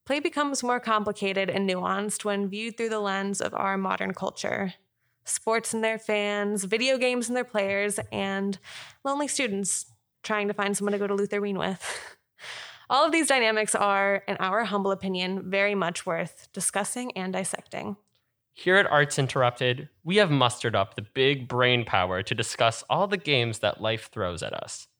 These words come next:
Speaker 2: In the Big House, students participate in viewing one big game,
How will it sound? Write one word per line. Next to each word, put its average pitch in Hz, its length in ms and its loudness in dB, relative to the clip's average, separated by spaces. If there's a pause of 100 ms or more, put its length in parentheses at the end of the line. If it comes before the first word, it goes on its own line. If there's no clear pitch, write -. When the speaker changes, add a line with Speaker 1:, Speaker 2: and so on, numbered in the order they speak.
(220)
Speaker 2:
In 139 100 4
the 147 80 4
Big 170 260 4
House, 147 300 4
students 185 420 0
participate 135 680 0
in 107 100 -6
viewing 117 400 -2
one 127 320 2
big 110 300 0
game, 95 380 0